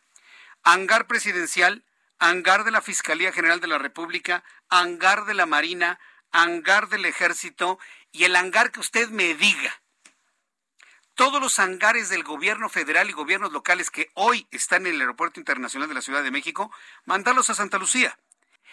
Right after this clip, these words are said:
Me parece que es una propuesta de controladores aéreos y de pilotos muy atendible, muy importante y la vamos a seguir mencionando aquí. Por eso le digo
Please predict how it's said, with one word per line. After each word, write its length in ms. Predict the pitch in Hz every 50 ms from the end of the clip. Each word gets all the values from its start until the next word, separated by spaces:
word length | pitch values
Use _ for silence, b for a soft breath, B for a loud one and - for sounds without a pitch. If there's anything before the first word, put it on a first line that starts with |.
| b b b
Me 140 | - 160 175
parece 260 | - 233 254 220 233
que 80 | - 240
es 100 | 226 -
una 220 | 233 240 226 208
propuesta 680 | - 190 170 165 - - 196 202 202 - - - 143 -
de 120 | - 143 147
controladores 720 | - 156 151 - 160 151 151 156 165 196 202 208 185 -
aéreos 320 | 170 156 170 175 160 - -
y 60 | 143
de 100 | 131 131
pilotos 640 | - - 127 151 170 - - 214 208 202 - - B B B B B B B B B
muy 380 | - 160 170 190 214 254 277 269
atendible, 720 | 247 - - 175 165 160 170 190 208 202 214 214 220 - _
muy 360 | - 143 160 185 208 254 262
importante 680 | 240 196 - 175 160 - - 165 156 151 - 165 165 - -
y 80 | 165
la 100 | 151 151
vamos 320 | 143 147 165 190 214 214 -
a 40 | 160
seguir 300 | - 151 143 156 165 160
mencionando 520 | 160 156 143 - 139 123 131 131 135 127
aquí. 160 | 120 - 139
Por 140 | - 151 165
eso 120 | 165 -
le 120 | 196 175 156
digo 280 | 170 175 165 190 190